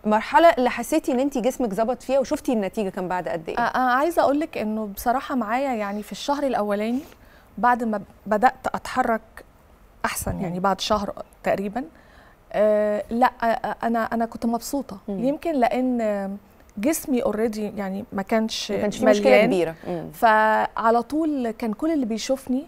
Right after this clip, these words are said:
Speaker 2: وطبعًا الفترة بتاعة العملية ما كنتش بقدر آكل كويس
Speaker 1: مم.
Speaker 2: طبعًا، ف-،
Speaker 1: فخسيتي برضه.
Speaker 2: فخسيت برضه.
Speaker 1: طبعًا.
Speaker 2: فيعني كان وزني وقتها اتنين وستين يمكن، ب-، فطبعًا،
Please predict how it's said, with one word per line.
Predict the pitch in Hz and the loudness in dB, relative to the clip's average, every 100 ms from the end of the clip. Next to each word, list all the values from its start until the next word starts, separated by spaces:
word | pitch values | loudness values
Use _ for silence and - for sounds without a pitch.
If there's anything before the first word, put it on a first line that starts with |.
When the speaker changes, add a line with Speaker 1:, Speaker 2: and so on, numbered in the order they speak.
| - | -8
Speaker 2:
وطبعًا | - 254 269 233 220 | 0 2 2 0 -4
الفترة | 214 302 302 | -2 -2 0
بتاعة | 247 - 262 | -4 -2 -2
العملية | 247 208 208 220 240 | -2 -2 -2 -2 -2
ما | 233 | -4
كنتش | 254 392 240 | -6 -8 -6
بقدر | 208 254 202 208 - - _ | -2 -2 -2 -6 -8 -20 _
آكل | 247 247 202 | 2 2 -2
كويس | 185 - 233 190 185 - | -4 2 2 2 -4 -8
Speaker 1:
مم. | - | -2
Speaker 2:
طبعًا، | 208 185 180 | 0 0 -2
ف-، | 202 | -2
Speaker 1:
فخسيتي | 208 269 277 | 0 0 0
برضه. | 254 240 | 0 0
Speaker 2:
فخسيت | 233 220 233 - 269 208 | 0 2 0 0 -2 0
برضه. | 196 165 | -2 -2
Speaker 1:
طبعًا. | 233 285 - - - - | -4 -8 -12 -20 -20 -2
Speaker 2:
فيعني | 226 226 226 226 240 233 226 226 | 2 4 4 2 0 -2 -4 -4
كان | 233 226 | -4 -2
وزني | 233 262 240 226 | 0 0 0 -2
وقتها | - 247 | -2 -2
اتنين | 226 233 233 | -2 -2 -2
وستين | 214 - - 247 214 | -4 -8 -6 -2 -2
يمكن، | 214 226 254 247 | -2 -4 -4 -2
ب-، | 214 - | -4 -6
فطبعًا، | - 214 254 269 233 | -8 -4 -2 0 -2